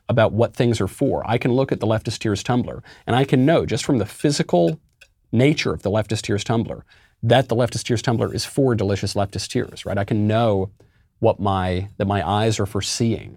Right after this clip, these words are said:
I can know that there is a purpose here, okay? I can know, for instance, from the natural world that there is a God,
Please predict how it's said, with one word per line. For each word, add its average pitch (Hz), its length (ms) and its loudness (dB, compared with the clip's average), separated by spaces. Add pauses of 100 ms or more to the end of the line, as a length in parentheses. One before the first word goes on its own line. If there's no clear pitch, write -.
I 104 140 -8
can 101 240 -2
know 101 380 0 (760)
that 107 380 2
there 107 240 2
is 104 100 2
a 101 40 -2
purpose - 420 -4
here, - 240 -10
okay? 104 180 0
I 110 100 2
can 127 200 2
know, 131 260 6
for 113 200 0
instance, 110 460 -4
from 123 300 2
the 113 240 2
natural 110 440 -2
world - 440 0 (460)
that 123 160 2
there 120 240 4
is 113 160 2
a 123 40 4
God, - 520 0